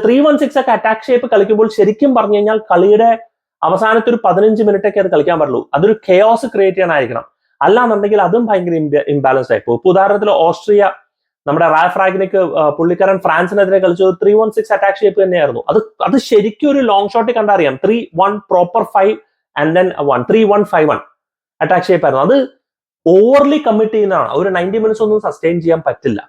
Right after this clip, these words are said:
പക്ഷെ ഒരു കാര്യം, രസകരമായ ഒരു കാര്യം എന്താണെന്ന് വെച്ച് കഴിഞ്ഞാൽ ഗാരറ്റ് ഗേറ്റ് ഇതൊന്നും ചെയ്യാനൊന്നും പോകുന്നില്ല. പക്ഷെ എന്നാലും നമ്മുടെ ഒരു മനസമാധാനത്തിന് വേണ്ടിയായിട്ട് എങ്ങനെയാണ് ഇംഗ്ലണ്ടിൽ ഇത്രയും ടാലന്റഡ് ആയിട്ടുള്ള ഒരു ടീമിനെ ഒരു ബാലൻസ് കൊണ്ടിരിക്കാൻ പറ്റുക എന്നുള്ളതാണ്. ഇതിനകത്ത് സ്വാഭാവികമാണ് പാൽമർ, ഫോഡൻ, സാക്ക,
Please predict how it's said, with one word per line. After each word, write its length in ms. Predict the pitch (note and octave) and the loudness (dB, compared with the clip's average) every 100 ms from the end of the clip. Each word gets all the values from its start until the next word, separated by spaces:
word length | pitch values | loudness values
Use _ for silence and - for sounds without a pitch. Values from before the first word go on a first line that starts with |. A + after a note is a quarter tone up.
| _ | _
പക്ഷെ 380 | _ _ - - | _ _ -4 0
ഒരു 100 | A#2 | 2
കാര്യം, 260 | D3+ E3+ F3+ | 2 2 0
രസകരമായ 380 | C3 F3 G#3 | 0 2 4
ഒരു 60 | A3+ | 4
കാര്യം 220 | A3 A3 | 2 2
എന്താണെന്ന് 280 | B3 A#3+ A3+ | 2 0 0
വെച്ച് 120 | G#3+ | 0
കഴിഞ്ഞാൽ 180 | G#3 G#3+ | 0 0
ഗാരറ്റ് 300 | F#3+ F#3+ G3 | 2 0 0
ഗേറ്റ് 180 | A3+ A#3 | -2 -2
ഇതൊന്നും 340 | A#3 A#3 A#3+ | -2 0 0
ചെയ്യാനൊന്നും 480 | A#3+ G#3+ B3+ C4+ B3 | 0 0 2 0 2
പോകുന്നില്ല. 280 | F#3+ E3+ F#3 | 2 2 0
പക്ഷെ 160 | F3 | -2
എന്നാലും 240 | E3 D#3+ A3+ | -6 -8 -10
നമ്മുടെ 240 | E3 F#3+ | -6 -2
ഒരു 60 | A3+ | 0
മനസമാധാനത്തിന് 720 | G3+ G3 G#3+ G#3+ A3 A3 A#3 | 0 -2 0 2 2 0 0
വേണ്ടിയായിട്ട് 360 | A3 G3 F3+ G#3 _ _ _ _ _ D3 | 2 2 0 -6 _ _ _ _ _ 0
എങ്ങനെയാണ് 400 | F3+ A3 A3 G#3+ | 2 2 2 2
ഇംഗ്ലണ്ടിൽ 500 | F3+ F3+ G#3+ G#3 G3 | 2 2 2 2 0
ഇത്രയും 420 | - G#3+ A#3 C4 A3 | 2 2 2 2 0
ടാലന്റഡ് 400 | G3 G3 G3 G3 | 0 0 0 0
ആയിട്ടുള്ള 280 | F#3+ F#3 | 0 0
ഒരു 120 | F3+ F3 | -2 -2
ടീമിനെ 420 | E3+ D3+ D3 F3+ - _ _ _ - | -4 -2 -2 -4 -8 _ _ _ 0
ഒരു 120 | F#3+ | 2
ബാലൻസ് 580 | D#3+ D#3 F3 A3+ B3 C4+ | 2 2 2 2 2 2
കൊണ്ടിരിക്കാൻ 540 | A3 F3+ F#3 F#3 F#3 | 0 0 -2 0 -2
പറ്റുക 200 | E3 E3 | -2 0
എന്നുള്ളതാണ്. 500 | D3 C#3 C3 A#2+ A2+ | 0 0 0 0 0
ഇതിനകത്ത് 360 | F3+ A#3 C4 D4 | 0 2 2 0
സ്വാഭാവികമാണ് 760 | A#3 G#3 A3 A3+ A3+ G3+ C#3+ B2+ D#3 | 0 2 2 2 0 0 -2 -2 0
പാൽമർ, 460 | D#3+ F3+ G3+ G#3+ G#3 - | 2 2 0 -2 -2 -2
ഫോഡൻ, 460 | E3 F3+ F#3+ G3+ | 0 0 0 -2
സാക്ക, 440 | F#3+ E3+ D#3+ - | -2 0 0 0